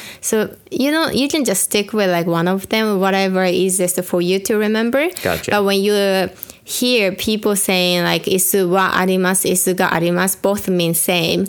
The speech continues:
Speaker 2: Gotcha.
Speaker 1: So please don't be confused.
Speaker 2: Gotcha.
Speaker 1: Just you need to pick. If, uh, a person says, "Isu wa arimasu,"
Speaker 2: Mm-hmm.
Speaker 1: or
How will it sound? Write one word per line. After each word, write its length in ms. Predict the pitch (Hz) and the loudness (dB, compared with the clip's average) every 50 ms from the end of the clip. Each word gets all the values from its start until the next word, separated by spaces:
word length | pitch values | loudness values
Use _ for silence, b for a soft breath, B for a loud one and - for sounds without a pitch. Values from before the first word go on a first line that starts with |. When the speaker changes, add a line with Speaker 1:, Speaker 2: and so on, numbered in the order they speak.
| - - | -4 -2
Speaker 2:
Gotcha. 300 | - 180 175 - - 160 | -2 -2 -2 -2 -2 -2
Speaker 1:
So 320 | - 202 202 - - - - | 0 0 0 0 -2 -4 -4
please 240 | - 226 220 214 | -2 -2 -2 0
don't 160 | - 202 190 175 | 0 -2 -2 0
be 120 | 170 175 | -2 -4
confused. 720 | - - 175 170 165 - - 185 - - 185 - - - - - - - - | -4 -4 -6 -6 -4 -4 -4 -4 -2 -2 -4 -6 -8 -10 -14 -16 -18 -10 -6
Speaker 2:
Gotcha. 420 | - 90 87 - - - - - - - _ - - B B B B B B | -4 -4 -4 -4 -8 -12 -14 -16 -18 -20 _ -20 -20 B B B B B B
Speaker 1:
Just 220 | - 220 214 - - | -2 -2 0 0 0
you 140 | 208 220 226 | 0 2 2
need 180 | 226 226 226 226 - - - | 2 0 0 -2 -4 -4 -2
to 180 | - 233 220 202 | 0 0 0 0
pick. 500 | 202 - - 208 190 175 - - - B B B B B B B B B B | -2 -4 -2 0 0 0 -2 -4 -10 B B B B B B B B B B
If, 280 | - - 202 190 190 - | -2 -2 -2 0 0 0
uh, 300 | 190 185 180 180 175 175 B B B - | 2 2 2 2 0 -2 B B B -12
a 60 | - | -12
person 520 | - - - 220 226 226 226 - 247 240 | -6 -4 -2 0 0 0 0 -2 0 0
says, 520 | 226 - - - 175 170 170 180 190 - - B B B B B B B - | 0 -2 0 0 0 2 0 0 -2 -4 -8 B B B B B B B -4
"Isu 520 | - 196 190 - - - - 196 196 190 | -2 0 0 0 0 0 0 0 0 2
wa 120 | 185 175 - - | 0 -2 -2 -2
arimasu," 800 | - 196 180 190 233 240 240 233 233 247 - - - - 196 185 | -2 0 0 2 2 2 2 0 0 0 0 0 0 0 0 0
Speaker 2:
Mm-hmm. 360 | - 110 107 104 110 110 117 123 | 0 0 0 0 0 0 0 2
Speaker 1:
or 120 | 214 | 0